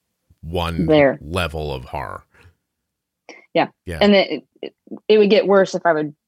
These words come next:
Speaker 2: pick something up or, I don't know, pick, like, a gallon of milk out of the fridge, something like that.
Speaker 1: Gotcha.
Speaker 2: That would make it worse.
Speaker 1: Any relief from having your hands, like, squeezed or twisted or massaged harshly or anything like that?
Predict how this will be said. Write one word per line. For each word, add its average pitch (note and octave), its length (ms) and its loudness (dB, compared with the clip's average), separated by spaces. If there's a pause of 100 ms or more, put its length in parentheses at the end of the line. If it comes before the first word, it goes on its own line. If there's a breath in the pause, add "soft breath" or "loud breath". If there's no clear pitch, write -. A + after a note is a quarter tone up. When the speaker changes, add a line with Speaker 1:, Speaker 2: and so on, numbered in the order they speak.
(140)
Speaker 2:
pick F3+ 160 -6
something D#3+ 340 -4
up D3+ 220 -6
or, C#3 520 0 (680)
I C#3 60 -10
don't C3+ 120 -10
know, - 380 -8
pick, G#3 280 -2
like, E3+ 220 2
a D#3+ 60 2
gallon D3+ 240 2
of D3 80 2
milk C#3+ 320 -4
out D#3 100 0
of C#3+ 60 -4
the C#3+ 80 -6
fridge, C#3 280 -6
something F#3 300 0
like D3+ 220 0
that. C#3+ 260 0 (400)
Speaker 1:
Gotcha. B1+ 220 -10
Speaker 2:
That D#3+ 140 6
would D#3 100 0
make D#3 180 -2
it G#2+ 80 -4
worse. D3+ 240 -4 (200)
Speaker 1:
Any D3 240 0
relief A#2+ 400 0
from G#2+ 260 -4
having G#2 340 0
your F#2 140 2
hands, F#2+ 460 0
like, D#2 200 -4
squeezed A2+ 560 0
or E2 60 -2
twisted A2 500 0
or D#2 160 0
massaged F2 680 -2
harshly F#2+ 640 0
or D#2+ 160 0
anything F2 360 -2
like F2+ 160 -2
that? G2 280 -2